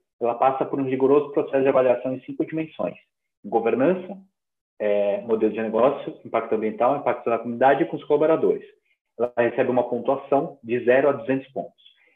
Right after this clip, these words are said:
Se essa empresa tiver um mínimo de oitenta, ela tá elegível a virar uma empresa B. E aí, o que diferencia a elegibilidade de uma empresa que quer virar ou não virar uma empresa B é governança,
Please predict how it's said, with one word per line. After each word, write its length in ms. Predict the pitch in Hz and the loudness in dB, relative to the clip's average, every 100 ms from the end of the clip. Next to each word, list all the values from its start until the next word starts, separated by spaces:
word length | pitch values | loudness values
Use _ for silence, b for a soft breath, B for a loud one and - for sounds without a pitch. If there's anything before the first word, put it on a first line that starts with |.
| _ | _
Se 60 | 170 | 0
essa 140 | 170 | 2
empresa 240 | 196 214 214 | 2 0 0
tiver 240 | - 139 | 0 2
um 120 | 139 | 4
mínimo 300 | 175 269 233 | 4 4 6
de 60 | 143 | 6
oitenta, 580 | 127 - 156 165 - - _ _ _ 120 | 4 2 -2 -4 -12 -14 _ _ _ 2
ela 140 | 127 | 2
tá 260 | 131 139 - | 4 0 6
elegível 760 | 190 247 240 131 156 160 185 180 | 8 8 6 4 2 2 0 2
a 80 | 139 | 2
virar 200 | 139 135 | 4 2
uma 100 | 135 | 0
empresa 320 | 135 135 139 | 0 2 2
B. 240 | 104 - - _ _ _ _ | -2 -8 -12 _ _ _ _
E 80 | 147 | 4
aí, 520 | 156 175 180 135 - _ _ | 6 4 0 -4 -8 _ _
o 60 | - | -10
que 140 | 165 | -8
diferencia 480 | - - 147 131 139 | -4 -2 0 2 2
a 20 | |
elegibilidade 920 | 123 117 113 110 113 117 110 101 98 | 2 0 -2 2 4 6 4 0 -8
de 60 | 110 | -8
uma 120 | 110 | -6
empresa 420 | 107 110 110 107 | -4 0 0 0
que 140 | 104 - | -4 -10
quer 260 | - 113 | -2 0
virar 360 | 104 104 117 123 | 2 4 6 6
ou 140 | 110 | 4
não 200 | 107 113 | 0 -4
virar 240 | 110 104 110 | -2 0 0
uma 140 | 101 | -2
empresa 300 | 95 98 95 | -6 -6 -4
B 320 | 98 180 - B B B _ | 2 4 4 B B B _
é 140 | - 139 | 0 0
governança, 880 | 123 - 139 147 139 107 95 - | 4 6 6 6 4 0 -6 -12